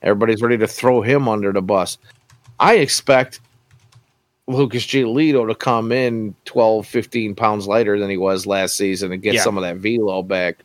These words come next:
Speaker 1: Uh, you know, he says he bulked up because he thought it was gonna give him, you know, the extra
Speaker 2: The
Speaker 1: juice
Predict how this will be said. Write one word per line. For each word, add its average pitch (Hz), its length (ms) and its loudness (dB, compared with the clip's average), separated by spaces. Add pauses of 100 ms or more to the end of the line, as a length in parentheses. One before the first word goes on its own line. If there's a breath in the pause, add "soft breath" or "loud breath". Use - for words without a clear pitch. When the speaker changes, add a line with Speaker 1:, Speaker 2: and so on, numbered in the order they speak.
(1000)
Speaker 1:
Uh, 101 800 0 (160)
you 113 180 -2
know, 107 240 -2 (920)
he 120 220 -6
says 120 240 2
he 127 100 0
bulked 113 500 -2
up 117 240 0 (360)
because 101 260 -6
he 110 120 -4
thought 113 320 2
it 104 80 -4
was 107 180 -2
gonna 101 180 -6
give 101 300 -2
him, 104 400 -4 (1300)
you 101 120 -6
know, 95 180 -2
the 104 160 -2
extra 107 300 -2
Speaker 2:
The - 60 -2
Speaker 1:
juice 113 200 0